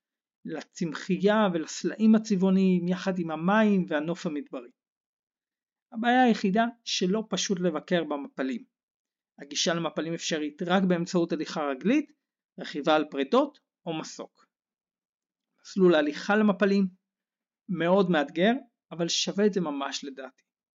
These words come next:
וכמובן אפשר לשחות בבריכות מתחת למפלים, לעשות שם קמפינג, שזו גם הדרך היחידה לישון שם, לעשות תמונות מדהימות, ויותר מזה, לצבור חוויות מטורפות.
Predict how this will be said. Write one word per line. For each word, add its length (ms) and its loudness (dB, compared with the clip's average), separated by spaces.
וכמובן 580 0
אפשר 160 -6
לשחות 420 -4
בבריכות 480 -2
מתחת 300 -8
למפלים, 580 0
לעשות 320 -6
שם 160 -10
קמפינג, 560 4
שזו 260 -4
גם 160 0
הדרך 260 0
היחידה 340 -2
לישון 360 0
שם, 280 4
לעשות 560 0
תמונות 460 2
מדהימות, 540 4
ויותר 340 2
מזה, 340 4
לצבור 560 -2
חוויות 440 2
מטורפות. 460 -8